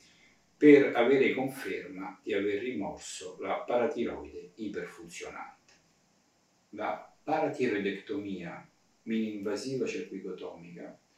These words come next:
è un tipico esempio di chirurgia compartimentale applicata al distretto cervicofacciale.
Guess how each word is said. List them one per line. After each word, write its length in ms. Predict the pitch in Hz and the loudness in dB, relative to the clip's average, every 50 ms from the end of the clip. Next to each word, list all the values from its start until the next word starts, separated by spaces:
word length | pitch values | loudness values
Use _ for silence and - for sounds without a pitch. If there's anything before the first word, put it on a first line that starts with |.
| _ _ _ _ _ | _ _ _ _ _
è 80 | - 104 | -14 -10
un 200 | 104 107 - - | -10 -10 -8 -6
tipico 420 | - 165 165 143 135 127 113 113 | -4 -2 -2 -2 -2 -2 -2 -2
esempio 800 | 110 104 101 120 117 117 117 117 - - - 123 127 120 113 107 | -2 -2 -2 -4 -4 -4 -4 -6 -10 -12 -10 -8 -6 -4 -4 -4
di 160 | 110 98 98 | -4 -6 -6
chirurgia 640 | 104 104 101 101 101 98 - - - 127 120 110 - | -6 -6 -6 -6 -8 -10 -12 -10 -4 -4 -2 -2 -4
compartimentale 1200 | 104 98 98 - - - - - 101 92 90 87 85 87 - - - 107 107 113 113 113 113 113 | -6 -8 -10 -10 -10 -12 -12 -12 -12 -12 -12 -12 -16 -14 -8 -6 -4 -4 -2 -2 -2 -4 -6 -6
applicata 880 | - - - - - 101 98 98 113 113 113 113 113 110 113 113 110 - | -8 -10 -10 -10 -10 -12 -10 -4 -2 0 0 0 0 -2 -4 -6 -6 -6
al 160 | - 101 98 - | -8 -12 -12 -12
distretto 500 | - - - - 110 107 - - 113 110 | -10 -10 -10 -8 -8 -8 -8 -8 -8 -8
cervicofacciale. 1040 | 104 98 95 92 95 92 - - - - 90 87 - - - - - - - - | -8 -8 -10 -10 -10 -12 -10 -10 -12 -12 -14 -16 -14 -14 -14 -14 -14 -16 -18 -20